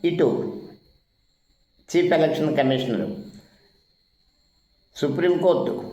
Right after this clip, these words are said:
కౌన్సిల్ని రిఫర్ చేశారు. ఇద్దరు కూడా పెద్ద పెద్ద లాయర్లను, ఢిల్లీ లాయర్లను పెట్టుకున్నారు. అలాగే ఇప్పుడు తెలంగాణ ప్రభుత్వం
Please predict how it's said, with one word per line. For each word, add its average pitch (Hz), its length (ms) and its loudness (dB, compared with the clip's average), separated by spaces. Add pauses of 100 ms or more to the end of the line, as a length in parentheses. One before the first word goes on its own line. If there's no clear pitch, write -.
(200)
కౌన్సిల్ని 156 800 2 (100)
రిఫర్ 139 300 0
చేశారు. 131 300 2
ఇద్దరు 135 240 0
కూడా 156 220 2
పెద్ద 139 300 0
పెద్ద 160 160 2
లాయర్లను, 135 540 4
ఢిల్లీ 139 240 2
లాయర్లను 147 480 2
పెట్టుకున్నారు. 98 500 -2 (420)
అలాగే 175 260 4
ఇప్పుడు 175 200 0
తెలంగాణ 147 520 2
ప్రభుత్వం 143 720 -2